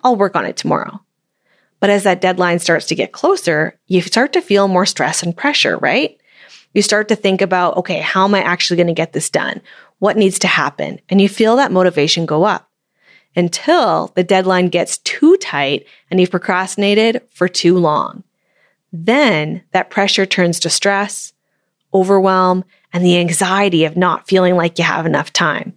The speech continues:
Sound familiar? There's a famous study by two researchers called Yerkes and Dodson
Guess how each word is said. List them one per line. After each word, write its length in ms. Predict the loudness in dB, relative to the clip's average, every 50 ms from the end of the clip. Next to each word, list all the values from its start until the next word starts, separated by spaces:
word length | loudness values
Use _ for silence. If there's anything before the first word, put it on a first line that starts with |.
| _ _ _ _ _ _ _ _ _ _
Sound 320 | -6 -4 -2 0 0 2
familiar? 560 | 2 2 4 4 4 4 2 2 0 0 -4 _ _ _ _ _ _ _ _ _ _ _ _ _ _ _ _ _ -2
There's 180 | -2 0 0
a 60 | 0 -2
famous 440 | 0 0 0 2 4 4 4 4
study 320 | 2 0 0 2 4 4 4
by 160 | 4 2 0
two 400 | 0 -2 -2 2 4 4 4 4
researchers 720 | 4 2 2 2 2 0 0 0 0 0 2 2 0 -2
called 260 | -2 -2 -2 -2 0
Yerkes 360 | 0 0 2 0 0 -2 0
and 100 | 0 2
Dodson 540 | 2 2 0 0 -2 -4 -8 -8 -8 -8 -10